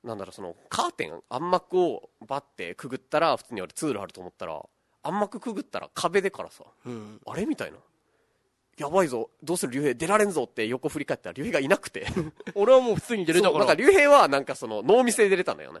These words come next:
Speaker 2: うん。
Speaker 1: で、俺はその、その竜兵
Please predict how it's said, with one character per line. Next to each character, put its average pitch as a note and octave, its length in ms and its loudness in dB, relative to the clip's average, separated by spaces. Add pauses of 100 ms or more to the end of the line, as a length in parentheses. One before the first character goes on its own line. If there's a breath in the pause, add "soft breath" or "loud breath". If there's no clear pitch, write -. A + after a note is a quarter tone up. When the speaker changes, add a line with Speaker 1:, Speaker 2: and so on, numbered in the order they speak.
(100)
Speaker 2:
う C#3 80 -6
ん。 G#2 240 -8 (460)
Speaker 1:
で、 F3 260 6
俺 G#3+ 220 8
は A#3+ 140 8
そ G3 140 0
の、 D#3 380 4 (420)
そ E3+ 140 -2
の C#3+ 120 2
竜 A3 260 0
兵 A3 580 4